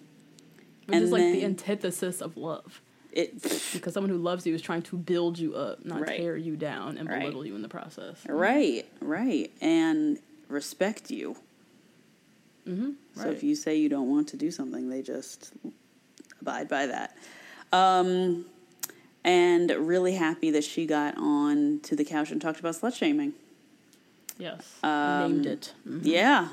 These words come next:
Speaker 2: and named it as slut shaming.
Speaker 1: Mm-hmm.
Speaker 2: Um, really happy that she,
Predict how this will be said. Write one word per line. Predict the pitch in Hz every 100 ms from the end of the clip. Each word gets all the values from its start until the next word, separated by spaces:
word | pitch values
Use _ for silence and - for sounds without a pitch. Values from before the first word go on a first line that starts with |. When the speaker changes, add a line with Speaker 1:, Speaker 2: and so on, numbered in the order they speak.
| -
Speaker 2:
and | 165 160
named | 160 156 165
it | 175
as | 170 175 180
slut | 208 254
shaming. | - 190 151 147 143 143 - - - - - - 202
Speaker 1:
Mm-hmm. | 175
Speaker 2:
Um, | 170 160 156 156 156 170 170 160
really | 156 165 160
happy | 156 156 156 156
that | 151 151
she, | - - 156 151 156 156 156 156